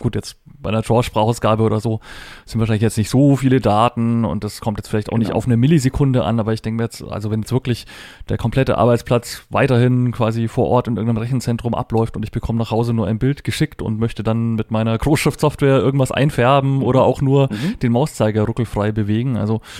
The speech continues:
Speaker 1: kriegt man das wirklich auch schon hin, dass ein Sehbehinderter da auch, ähm, keinen Unterschied merkt, ob er jetzt vor Ort ist oder zu Hause?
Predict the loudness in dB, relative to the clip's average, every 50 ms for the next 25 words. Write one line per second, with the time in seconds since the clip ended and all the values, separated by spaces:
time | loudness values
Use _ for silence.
0 | -18 -20 _ -8 -6 -6 -2 0 0 0 0 0 -2 0 0 0 0 2 2 4
1 | 4 6 4 4 2 2 0 -2 0 0 0 2 2 0 2 0 0 0 0 2
2 | 2 2 0 0 -2 -6 -6 -6 -4 -4 -4 -6 -8 -10 -12 _ _ _ _ _
3 | _ _ -4 0 0 2 2 2 2 2 2 0 0 0 0 0 2 0 -2 -4
4 | -8 -16 -10 -8 -6 -6 -6 -6 -6 -6 -4 -2 -2 -2 -4 -4 -8 -10 -10 -10
5 | -10 -8 -10 -10 -12 -14 _ -10 -10 -8 -6 -6 -8 -8 -8 -12